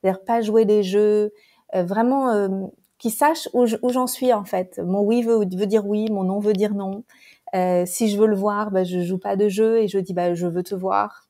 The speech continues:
voilà comment je me sens, voilà ce que je désire, voilà où j'en suis. » Et du coup, les hommes n'ont pas besoin d'essayer de me deviner.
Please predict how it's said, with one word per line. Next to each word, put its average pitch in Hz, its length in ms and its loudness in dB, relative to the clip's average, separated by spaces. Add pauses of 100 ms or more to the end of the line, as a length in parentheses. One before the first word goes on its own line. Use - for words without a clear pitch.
voilà 185 320 -2
comment 190 240 -6
je 190 140 -6
me 190 80 -4
sens, 202 360 -8
voilà 185 220 0
ce 180 100 -10
que 196 120 0
je 185 40 -2
désire, 190 560 2
voilà 180 260 0
où 190 60 0
j'en 190 160 -4
suis. » 180 400 -8 (640)
Et 214 400 4 (160)
du 202 200 -2
coup, - 120 2
les 247 200 2
hommes 294 100 0
n'ont 262 100 -2
pas 233 140 0
besoin 233 240 -2
d'essayer 277 360 -4
de 262 80 0
me 208 140 -2
deviner. 233 540 -2